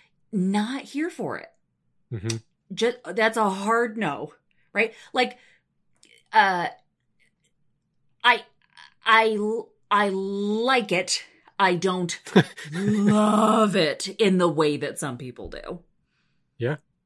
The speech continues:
Speaker 2: That, that's a good one. I, so I don't even drink coffee.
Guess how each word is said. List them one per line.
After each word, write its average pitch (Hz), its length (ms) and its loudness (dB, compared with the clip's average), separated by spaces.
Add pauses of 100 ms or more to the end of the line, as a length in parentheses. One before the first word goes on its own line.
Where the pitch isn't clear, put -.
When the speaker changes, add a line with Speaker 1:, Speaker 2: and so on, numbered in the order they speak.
(540)
Speaker 2:
That, 139 160 -2
that's 185 180 2
a - 40 -4
good 165 140 4
one. 135 200 0
I, 175 220 8 (420)
so 185 180 -6
I 240 160 2
don't 226 160 4
even 127 200 0
drink 123 260 -2
coffee. 110 440 -14